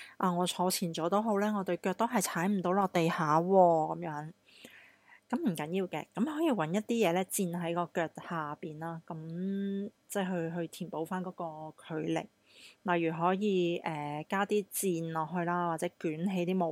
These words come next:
巾啊、瑜伽席啊，跟住踩喺上邊呢，噉都係一個選擇嚟嘅。噉第二個呢，可能都比較常出現就係呢，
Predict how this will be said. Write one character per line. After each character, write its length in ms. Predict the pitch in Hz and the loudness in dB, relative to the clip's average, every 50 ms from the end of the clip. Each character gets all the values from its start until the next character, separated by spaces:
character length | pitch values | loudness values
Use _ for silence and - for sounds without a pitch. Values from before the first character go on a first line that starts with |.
| - - - | -4 -4 -2
巾 320 | 190 180 180 180 180 175 | -2 0 0 0 -4 -4
啊、 340 | 170 160 160 160 156 156 160 - | -4 -4 -4 -4 -4 -6 -6 -8
瑜 160 | - 139 135 - - | -10 -14 -14 -4 -2
伽 200 | 180 180 190 185 | -2 0 0 -2
席 140 | - - 165 | -2 -4 -4
啊， 360 | 156 - - 156 151 151 160 - _ - - - _ _ | -4 -2 -4 -6 -6 -8 -12 -16 _ -20 -20 -20 _ _
跟 140 | 214 208 185 | -2 -2 -2
住 80 | - | -4
踩 320 | - - - 147 160 160 170 | -6 -10 -10 -6 -4 -4 -4
喺 260 | 190 190 175 170 170 | -2 -2 -2 -2 -2
上 400 | - - 190 165 160 156 156 156 | 0 0 0 0 0 -2 -4 -4
邊 180 | - 160 160 | -4 -4 -2
呢， 180 | 156 170 175 175 - - | 0 -2 -2 -2 -4 -6
噉 180 | 175 185 233 - _ _ | -6 -4 -4 -6 _ _
都 340 | 254 247 247 247 254 247 | 4 4 4 6 4 2
係 240 | 233 - - 202 165 | 0 0 2 2 2
一 140 | 160 165 180 | 2 2 -2
個 140 | - - 180 165 156 151 156 151 151 | -2 -4 -6 -4 -4 -4 -6 -6 -6
選 240 | 151 - - 175 175 | -8 -6 -6 -6 -4
擇 160 | - 170 160 - | -4 -4 -4 -4
嚟 120 | - - | -8 -10
嘅。 120 | - 165 - - _ _ _ _ _ _ _ _ _ _ _ _ _ _ _ _ _ _ _ _ _ _ _ _ _ _ _ - | -10 -12 -14 -14 _ _ _ _ _ _ _ _ _ _ _ _ _ _ _ _ _ _ _ _ _ _ _ _ _ _ _ -6
噉 100 | 254 311 | -6 -4
第 420 | - - 277 208 185 180 202 202 | 0 0 0 0 0 0 -2 -2
二 40 | 185 | 0
個 160 | - 202 208 | 0 0 0
呢， 120 | 240 262 277 | 0 0 0
可 140 | 262 262 269 | -2 -2 -2
能 260 | 320 214 165 160 165 - | -2 -4 -4 -6 -10 -2
都 240 | - 220 226 233 233 220 | 0 2 4 4 4 4
比 160 | - 170 160 | 2 0 2
較 200 | 185 185 170 160 | 4 2 2 2
常 240 | - - 180 - 180 | 0 -2 -4 -4 -4
出 160 | - - 208 | -4 -4 -2
現 180 | 196 185 165 | 0 0 -2
就 100 | 160 165 156 | -2 -4 -4
係 180 | 156 170 165 | -2 -2 -2
呢， 240 | 160 170 175 170 175 | 0 0 -2 -2 -4